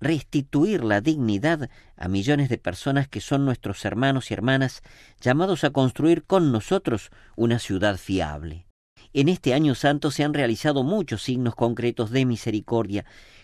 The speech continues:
Comunidades, familias y personas creyentes han vuelto a descubrir la alegría de compartir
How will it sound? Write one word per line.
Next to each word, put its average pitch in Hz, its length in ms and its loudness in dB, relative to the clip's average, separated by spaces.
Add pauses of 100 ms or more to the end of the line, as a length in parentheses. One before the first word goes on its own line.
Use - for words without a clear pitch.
Comunidades, 131 760 4
familias 123 560 0
y - 40 -4
personas 131 420 -4
creyentes 143 600 -2 (320)
han 139 200 2
vuelto 185 360 4
a 131 60 2
descubrir 156 720 2 (320)
la 143 340 4
alegría 160 600 4
de 143 100 0
compartir 120 960 -2